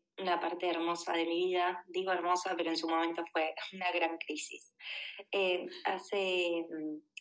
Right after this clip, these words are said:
siete años, a partir de una ruptura amorosa, de esas rupturas que sentís que te duele el pecho y te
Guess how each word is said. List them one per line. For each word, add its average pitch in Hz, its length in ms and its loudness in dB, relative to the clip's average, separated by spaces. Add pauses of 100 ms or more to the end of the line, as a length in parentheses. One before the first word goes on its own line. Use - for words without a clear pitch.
(100)
siete 240 400 0
años, 226 480 0
a - 120 2
partir 180 400 4
de 185 120 2
una 180 240 0
ruptura 196 480 0
amorosa, 170 520 2
de 165 120 6
esas 170 220 0 (140)
rupturas 175 540 2
que 170 100 -2
sentís 156 440 -2
que 160 100 0
te 156 180 -2
duele 160 280 4
el 160 100 0
pecho 156 340 0
y 156 220 0 (140)
te 156 160 6